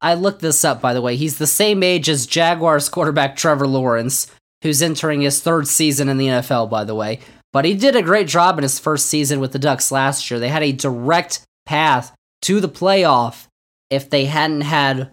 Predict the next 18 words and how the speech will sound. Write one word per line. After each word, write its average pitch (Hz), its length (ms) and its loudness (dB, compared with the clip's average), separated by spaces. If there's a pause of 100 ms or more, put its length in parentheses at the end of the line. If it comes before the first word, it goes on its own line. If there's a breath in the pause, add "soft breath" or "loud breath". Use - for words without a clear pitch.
(100)
one-score 143 680 0
losses 123 640 0
to 131 80 -6
Washington 127 680 -2
and 123 100 -4
Oregon 120 360 -4
State 123 360 -4
last 107 440 -8
year. 98 240 -10 (280 soft breath)
But 113 140 -6
he's 190 240 0
surrounded 180 460 0
by 147 140 2
talented 156 540 0
running 151 240 -2
back 143 280 -2
Bucky 123 340 -4
Irving, 151 520 -2